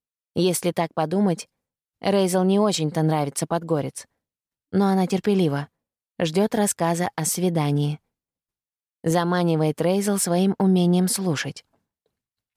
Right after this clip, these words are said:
И Рейзел рассказывает. Набережная, полная бегунов и скейтеров, обещание показать огромные лодки, пустая пристань. "Как ты думаешь, кто-то,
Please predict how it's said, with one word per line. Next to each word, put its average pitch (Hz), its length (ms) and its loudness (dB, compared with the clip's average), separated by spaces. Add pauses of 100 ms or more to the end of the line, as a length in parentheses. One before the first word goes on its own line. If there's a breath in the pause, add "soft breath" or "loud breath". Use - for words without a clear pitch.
(100)
И 214 120 2
Рейзел 208 340 2
рассказывает. 156 760 -2 (840)
Набережная, 180 800 0 (500)
полная 180 380 0
бегунов 160 540 0
и 151 60 0
скейтеров, 175 640 -4 (340 soft breath)
обещание 165 680 0
показать 156 500 -2
огромные 151 460 0
лодки, 151 480 -4 (440)
пустая 156 380 -2
пристань. 175 500 -4 (1300)
"Как 180 220 -4
ты 165 100 -2
думаешь, 147 520 0 (420)
кто-то, 151 640 -2